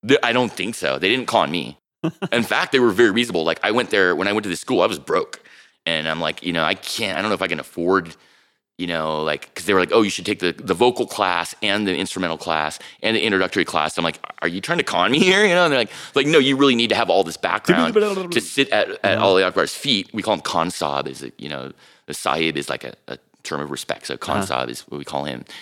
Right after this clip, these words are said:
Speaker 1: But they're like, "To sit at Khan Sahib's feet, you need to be versed in what the fuck you're doing. So these are all the prerequisites that you should, that you should know."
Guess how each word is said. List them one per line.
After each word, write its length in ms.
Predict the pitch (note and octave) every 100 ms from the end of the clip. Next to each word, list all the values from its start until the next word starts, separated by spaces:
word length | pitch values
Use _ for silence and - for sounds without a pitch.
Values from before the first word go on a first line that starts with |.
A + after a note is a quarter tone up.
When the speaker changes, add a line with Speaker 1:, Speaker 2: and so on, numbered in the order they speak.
| - - _ -
Speaker 1:
But 60 | F#2
they're 100 | F#2
like, 100 | -
"To 100 | F#2+
sit 200 | - A#2+
at 80 |
Khan 180 | - F#2+
Sahib's 200 | F2 -
feet, 220 | - G#2+ -
you 120 | F#2
need 220 | F#2+ F2+
to 100 | D#2 C#2 _ _ _ _ _
be 140 | A2 E2
versed 340 | F#2+ D#2 -
in 120 | C2
what 160 | C#2 -
the 60 |
fuck 180 | - A#1+
you're 80 | B1+
doing. 420 | C#2 D#2+ C#2 B1+ - - _ _
So 120 | - F2+
these 240 | G2+ F2+
are 60 | F2
all 60 |
the 80 | D2
prerequisites 580 | - D2 B1+ E2 - -
that 120 | -
you 60 | -
should, 220 | - - _ _ -
that 100 | -
you 80 | C#2
should 180 | D#2 D2+
know." 220 | C2